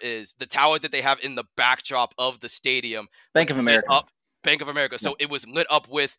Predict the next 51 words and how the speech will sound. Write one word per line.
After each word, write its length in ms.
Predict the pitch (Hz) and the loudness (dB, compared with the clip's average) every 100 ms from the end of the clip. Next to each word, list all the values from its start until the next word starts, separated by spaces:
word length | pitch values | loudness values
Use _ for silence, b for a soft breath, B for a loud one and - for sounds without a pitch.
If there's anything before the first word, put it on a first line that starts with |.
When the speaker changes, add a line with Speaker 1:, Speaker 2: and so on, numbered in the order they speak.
| _ _ | _ _
Speaker 1:
Florida 320 | - 156 147 | -8 -4 -2
State 300 | - 147 147 | 0 0 0
and 220 | 135 127 | -2 -4
Virginia 320 | 123 135 135 120 | -6 -8 -8 -4
Tech 240 | 156 139 | -4 -2
colors 320 | 151 147 139 | -4 -6 -8
in 80 | 127 | -10
the 80 | 110 | -6
backdrop 480 | 147 123 - 123 113 | -2 -2 0 -6 -6
of 80 | |
the 40 | - | -18
stadium, 680 | - 160 151 147 143 143 135 b b - | -8 -4 -2 -2 -4 -4 -6 b b -4
right? 240 | 127 131 _ _ _ | -2 -2 _ _ _
You 120 | 117 | -10
know, 100 | 117 | -10
so 240 | 117 123 117 | -8 -8 -8
it, 120 | 120 120 _ _ _ _ _ _ _ _ | -10 -14 _ _ _ _ _ _ _ _
it, 120 | 180 214 | 2 4
it's 140 | 214 220 | 4 2
a 40 | |
one 200 | 180 202 | 2 2
seed 240 | - 208 - | 0 -6 -6
for 100 | 190 | -4
me. 300 | 196 208 _ _ | -4 -6 _ _
Um, 520 | 139 135 131 127 120 113 - | 2 4 4 0 -6 -20 -10
just 200 | 156 - _ _ - | -8 -10 _ _ -10
the, 140 | 117 101 - | -10 _ -16
the 100 | 110 | -8
lead 220 | 139 147 | -2 2
up 160 | 143 | 2
to 240 | - 147 139 | 0 -8 -6
it, 100 | 139 _ | -8 _
like 160 | 123 117 | -10 -8
I 40 | |
said, 180 | 110 104 | -10 -12
the 60 | - | -8
old 260 | 139 135 | -6 -4
guard 240 | 135 135 131 | 2 2 2
and 80 | 120 | -6
the 60 | |
new 200 | 120 135 | -8 -8
guard 360 | 135 131 127 113 | -2 0 0 2
butting 260 | 135 139 | 0 2
heads. 260 | 123 135 127 | 0 -2 -2
Who's 160 | 147 131 | -8 -6
gonna, 200 | 143 135 | -6 -6
who's 140 | 147 | -10
gonna 160 | 135 135 | -10 -8
be 120 | 127 | -8
reign 220 | 123 135 | -4 -6
supreme? 460 | 127 123 139 131 131 | -6 -12 -6 -6 -6